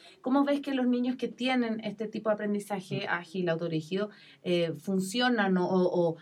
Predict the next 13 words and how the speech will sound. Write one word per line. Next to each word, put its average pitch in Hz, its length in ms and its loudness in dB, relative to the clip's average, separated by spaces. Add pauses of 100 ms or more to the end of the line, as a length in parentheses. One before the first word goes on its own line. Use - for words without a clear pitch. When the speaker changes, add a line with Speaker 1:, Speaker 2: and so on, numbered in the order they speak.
(120)
Speaker 1:
responden 233 480 2
al 262 80 2
aprendizaje 247 800 -2
desde, 196 440 -2 (280)
Speaker 2:
Ujú. - 120 -20
Speaker 1:
desde 190 180 -4
este 185 160 -10
espacio, 151 500 -6
Speaker 2:
Ujú. 165 120 -16
Speaker 1:
desde 160 120 -6
este 160 160 -10
paradigma? 156 480 -10 (4000)
Speaker 2:
Hay 156 440 2